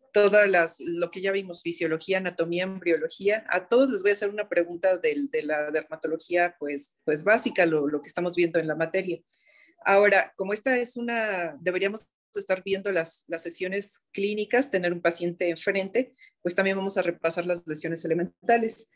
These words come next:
¿Cuál es la lesión elemental del impétigo, doctora? Si usted ve, eh, un impétigo, eh,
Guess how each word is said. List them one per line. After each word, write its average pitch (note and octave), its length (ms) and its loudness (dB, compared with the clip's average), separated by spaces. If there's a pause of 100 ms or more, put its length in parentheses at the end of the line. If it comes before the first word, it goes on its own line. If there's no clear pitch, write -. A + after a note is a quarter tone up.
(380)
¿Cuál B3+ 240 8
es C4 100 6
la A#3 100 8
lesión G#3 340 0
elemental F3+ 460 0
del F3+ 180 -2
impétigo, E3 560 0
doctora? - 400 -10
Si - 180 -6
usted G3 260 0
ve, G#3 400 4
eh, D#3+ 280 0
un F#3+ 180 -2
impétigo, F3+ 1080 0 (540)
eh, E3 440 0